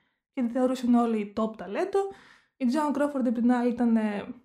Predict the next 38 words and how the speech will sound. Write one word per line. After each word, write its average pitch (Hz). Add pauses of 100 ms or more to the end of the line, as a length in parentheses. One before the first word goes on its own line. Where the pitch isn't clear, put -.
(800)
είχε 247
το 226
στέμα 233
της 226
ωραιότερης 226
γυναίκας 214
του -
κόσμου, 220
ξέρω 214
εγώ, 214
ήταν 214
πρότυπο 220
ομορφιάς. 330 (720)
Αυτό 254
πλάκωνε 277
λίγο 240
το 226
ταλέντο 220
της, 220
δεν 240
την 233
εκτιμούσανε 214
τόσο, 196
πούμε, 214
για 202
το 202
ταλέντο. 196 (640)
Όχι 330
όμως 403
ότι 370
δεν 285
είχε 269
ταλέντο, 226
ας 226
πούμε, 220
και 220
η 190
Joan 214